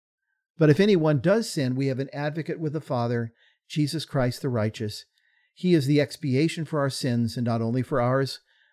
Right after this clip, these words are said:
but also for the sins of the whole world." And then back to chapter one, verse nine. "If we confess our sins, he is faithful and just and will forgive our sins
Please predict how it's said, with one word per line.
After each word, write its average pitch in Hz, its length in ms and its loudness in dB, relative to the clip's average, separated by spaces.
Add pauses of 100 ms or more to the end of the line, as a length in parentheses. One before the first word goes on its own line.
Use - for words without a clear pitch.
(140)
but 156 80 0
also 156 300 4
for 135 120 -4
the 127 120 -2
sins 139 320 -2
of 120 60 -6
the 127 80 -2
whole 131 260 0
world." 107 380 0 (240)
And 120 120 2
then 123 120 4
back 117 220 2
to 123 60 -10
chapter 113 300 -2
one, 110 180 0
verse 107 280 -2
nine. 110 260 -2
"If 120 100 -2
we 143 100 -2
confess 165 540 -2
our 127 160 0
sins, 110 500 -4 (420)
he 143 100 -6
is 123 140 -4
faithful 151 400 0
and 139 120 0
just 110 440 -4 (340)
and 127 120 -2
will 117 120 0
forgive 143 440 0
our 123 160 0
sins 110 460 -2